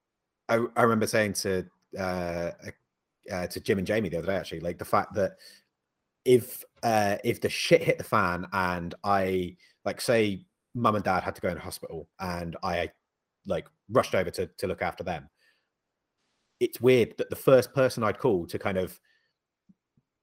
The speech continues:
do, like, to sort shit out, to, like, look after Murphy and, and deal with all that so that I could just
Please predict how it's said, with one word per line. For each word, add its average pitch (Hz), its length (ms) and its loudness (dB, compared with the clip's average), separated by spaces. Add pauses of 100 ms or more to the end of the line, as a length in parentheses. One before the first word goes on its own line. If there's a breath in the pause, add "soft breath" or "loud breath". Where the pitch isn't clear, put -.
(140)
do, 120 220 6 (120)
like, 101 200 0
to 120 100 -4
sort - 380 4
shit - 200 -4
out, 98 200 -2
to, 107 100 -4
like, 98 140 -4
look 120 180 2
after 107 220 0
Murphy 101 400 -4
and, 92 140 -4
and 95 220 -8
deal 104 200 0
with 95 180 -6
all 92 140 -4
that 98 260 -6
so - 100 -10
that - 80 -12
I 95 80 -6
could 82 180 -10
just - 240 -8